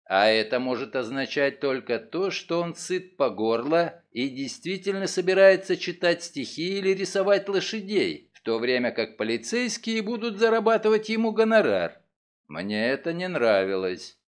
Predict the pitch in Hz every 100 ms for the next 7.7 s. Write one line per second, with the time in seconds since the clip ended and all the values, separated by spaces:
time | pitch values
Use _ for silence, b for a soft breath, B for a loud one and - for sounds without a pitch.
0 | _ - 92 156 185 180 202 214 190 220
1 | 214 208 190 208 202 - 247 254 170 131
2 | 113 110 - 117 92 78 65 _ _ _
3 | _ - 90 - 151 - 185 175 202 220
4 | 220 220 233 233 196 214 214 - 214 202
5 | 190 - 135 120 156 165 180 190 170 180
6 | 160 180 - 180 175 160 190 196 196 214
7 | 143 - 82 76 69 - -